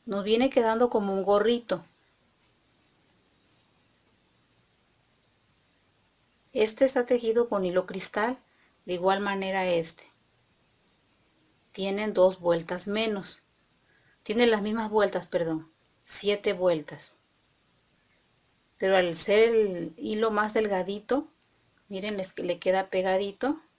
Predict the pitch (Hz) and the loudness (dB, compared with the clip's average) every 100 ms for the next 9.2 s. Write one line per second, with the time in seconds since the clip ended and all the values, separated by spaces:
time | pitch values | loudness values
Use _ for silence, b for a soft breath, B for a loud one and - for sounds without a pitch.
0 | _ _ _ _ _ _ _ _ _ _ | _ _ _ _ _ _ _ _ _ _
1 | _ - _ _ _ _ _ _ _ _ | _ -20 _ _ _ _ _ _ _ _
2 | - 190 196 190 202 196 202 196 196 196 | -12 -6 -4 -2 -4 -4 -2 0 0 -2
3 | 202 202 202 214 247 - _ _ _ _ | -2 -2 -2 -4 -4 -8 _ _ _ _
4 | _ _ _ _ 180 165 190 202 208 208 | _ _ _ _ -8 -4 -2 0 -2 -4
5 | 196 - 214 233 - 180 170 170 175 170 | -4 -2 -2 -2 -2 0 0 -4 -6 -4
6 | 165 170 _ 185 175 - 214 226 240 - | -6 -10 _ -8 -8 -8 -6 -2 -2 -2
7 | 196 202 196 214 214 196 185 175 - 185 | -4 -4 -4 -6 -6 -8 -8 -10 -12 -6
8 | 175 180 165 - 214 - 202 190 - 208 | -4 -4 -10 -14 -10 -6 -4 -4 -8 -8
9 | 208 254 | -6 -8